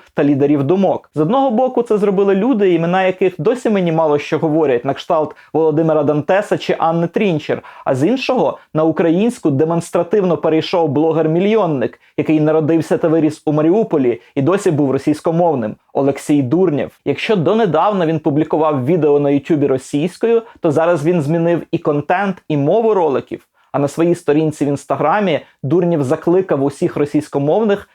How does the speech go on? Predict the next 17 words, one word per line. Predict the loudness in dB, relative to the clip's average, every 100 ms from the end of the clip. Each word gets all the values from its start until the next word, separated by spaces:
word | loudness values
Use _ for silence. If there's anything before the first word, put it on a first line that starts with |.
| _
переходити | -2 0 0 0 0 0
на | 2 0
українську | 0 0 0 0 -2 -2
мову | 0 2 2
у | 0
побуті. | 0 0 0 -2 -6 -12 _ _
«Якщо | -10 -4 -2
ви | 2
будете | 2 2 0 0
читати | -2 -2 -2 -2 0
українські | 0 0 0 0 -2 -4
книжки, | -4 -6 -2 0 0
дивитися | 0 0 0 0 -2
кіно, | -2 -2 0 0 -2
слухати | -2 -4 -2 -2
українську | -2 0 0 2 0 -4 -4
музику, | -2 0 0 -2 -2 -4